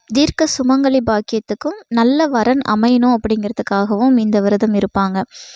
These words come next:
இதுக்கு ரொம்ப முக்கியம், அவரை இலையில மயில் வந்து வரைவாங்க. அஹ், செவத்துல, கிழக்கு திசை பார்த்து செவத்துல வெளியில வச்சு வழிபாடு செய்வாங்க. வீட்டு பூஜை அறையில இல்ல, வீட்டுக்கு வெளியில கிழக்கு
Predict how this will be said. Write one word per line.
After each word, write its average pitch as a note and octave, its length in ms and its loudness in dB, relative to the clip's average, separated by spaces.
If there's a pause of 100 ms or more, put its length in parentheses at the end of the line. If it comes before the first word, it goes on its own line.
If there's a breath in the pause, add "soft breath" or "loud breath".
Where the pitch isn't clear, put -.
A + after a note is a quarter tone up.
(140 loud breath)
இதுக்கு D4 440 2
ரொம்ப C#4 260 2
முக்கியம், B3+ 640 2
அவரை C4+ 420 2
இலையில G#3+ 420 0 (420)
மயில் G#3+ 360 0
வந்து G#3 280 0
வரைவாங்க. G3 580 0 (640 loud breath)
அஹ், G#3 320 0
செவத்துல, A#3 640 0
கிழக்கு B3+ 360 2
திசை A3 360 0
பார்த்து G3+ 440 0
செவத்துல A#3 600 0 (120)
வெளியில C4 420 4
வச்சு G#3 340 0 (100)
வழிபாடு G3+ 500 0
செய்வாங்க. G3 480 -2 (120)
வீட்டு A#3 400 0
பூஜை A#3 280 2
அறையில G3+ 380 0
இல்ல, F#3+ 160 -2 (140)
வீட்டுக்கு A#3+ 420 -2
வெளியில G#3 440 2 (480 loud breath)
கிழக்கு C#4+ 400 2